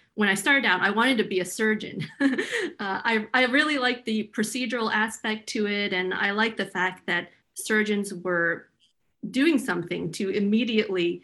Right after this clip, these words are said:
uh, sort of make a difference in patients' lives, right? Uh, but,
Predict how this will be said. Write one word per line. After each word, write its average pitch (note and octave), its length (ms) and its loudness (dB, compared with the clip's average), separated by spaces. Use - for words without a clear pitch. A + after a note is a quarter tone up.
uh, E3+ 240 -4
sort D4 140 4
of B3 80 0
make A#3+ 160 0
a - 40 2
difference C4 380 0
in F3+ 100 -2
patients' F#3 460 -4
lives, - 540 -6
right? - 260 -12
Uh, F3+ 220 -6
but, A3 360 2